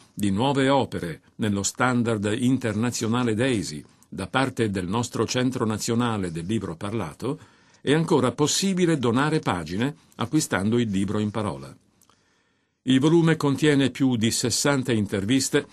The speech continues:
a personalità del mondo dello spettacolo, della cultura, della musica, della politica, della letteratura, del giornalismo, della radio e della televisione, realizzate dall'autrice in vent'anni di attività giornalistica.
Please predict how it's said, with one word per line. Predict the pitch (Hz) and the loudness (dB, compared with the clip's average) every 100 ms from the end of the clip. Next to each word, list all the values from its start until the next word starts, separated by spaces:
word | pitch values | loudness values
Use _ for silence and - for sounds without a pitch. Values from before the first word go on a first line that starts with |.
| _ | _
a | - 113 | -4 -4
personalità | - 147 143 139 127 127 123 151 | 0 0 0 0 0 0 0 0
del | 131 120 | 0 0
mondo | 120 135 123 120 | 2 2 2 0
dello | 110 101 | 0 -2
spettacolo, | 98 98 - 143 117 - 71 69 | -4 -6 -4 -2 -2 -4 -14 -14
della | 67 78 | -14 -14
cultura, | 78 92 82 139 120 76 64 _ - | -10 -10 -4 0 2 0 -10 _ -6
della | 113 107 | -2 0
musica, | 117 139 98 - 82 73 - _ | 2 0 0 -6 -12 -14 -20 _
della | - 120 107 | 0 0 0
politica, | 113 123 131 85 - - - _ | 0 0 0 -4 -12 -16 -20 _
della | - 131 117 | -2 2 2
letteratura, | 110 110 - 123 117 156 123 78 - _ _ | 0 -2 0 -2 0 2 2 -2 -10 _ _
del | - 113 107 | -2 0 2
giornalismo, | 98 131 113 127 143 98 76 69 - _ | 0 0 0 0 2 0 -4 -12 -16 _
della | - 113 107 | -2 0 2
radio | 104 131 139 135 143 139 - | 2 2 2 4 4 2 -2
e | 110 104 | -6 -2
della | 92 117 98 90 | 0 0 0 -4
televisione, | - 92 101 98 101 92 78 90 135 - _ _ | -6 -4 -2 -2 -2 -2 -4 -6 -8 -12 _ _
realizzate | - 107 123 147 139 170 175 | -4 0 2 2 2 2 2
dall'autrice | 147 143 147 151 127 107 - | 2 2 2 0 0 0 0
in | 123 120 | 0 2
vent'anni | 127 131 120 92 95 | 0 0 -2 0 -2
di | 107 | -2
attività | 107 - 117 117 110 95 | -2 -2 -2 -2 -2 -4
giornalistica. | 104 98 110 82 - - - | -4 -4 -4 -4 -8 -12 -18